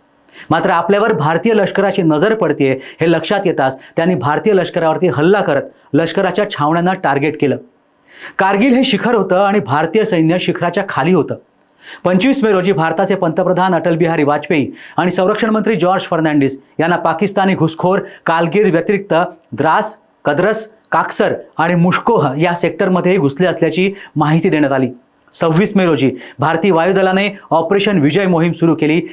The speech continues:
आणि पाकिस्तानी घुसखोरांवरती अटॅक केला. मात्र हवेत मारा करणाऱ्या पाकिस्तानी क्षेपणास्त्रांचा फटका त्यांना बसला आणि मिग ट्वेंटी सेव्हनचे पायलट लेफ्टनंट कंबपथी नचिकेता यांना एक्झिट घ्यावी लागली. मात्र त्यांचं विमान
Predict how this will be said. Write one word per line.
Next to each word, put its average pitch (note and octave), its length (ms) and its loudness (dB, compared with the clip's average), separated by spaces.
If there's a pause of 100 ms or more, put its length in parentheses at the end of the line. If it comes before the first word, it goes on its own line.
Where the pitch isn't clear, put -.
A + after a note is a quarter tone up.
आणि E3 140 0
पाकिस्तानी F3 560 0
घुसखोरांवरती D3+ 600 0
अटॅक A#3 420 -2
केला. D3 220 0 (380)
मात्र D#3+ 300 0 (220)
हवेत F3+ 360 0
मारा E3 260 2
करणाऱ्या F3+ 360 0
पाकिस्तानी E3+ 540 -2
क्षेपणास्त्रांचा F3 800 0
फटका D3 240 -2
त्यांना C#3+ 200 0
बसला C#3 420 0 (280)
आणि E3+ 180 0
मिग F#3 200 2 (120)
ट्वेंटी E3+ 240 2
सेव्हनचे F3 340 0
पायलट D#3+ 360 0 (160)
लेफ्टनंट D#3+ 440 0
कंबपथी F3 540 0
नचिकेता D3+ 580 0 (260)
यांना E3+ 180 0
एक्झिट D3 420 0
घ्यावी C#3 220 0
लागली. B2+ 260 0 (380)
मात्र D#3+ 240 2
त्यांचं E3 240 2
विमान E3 300 2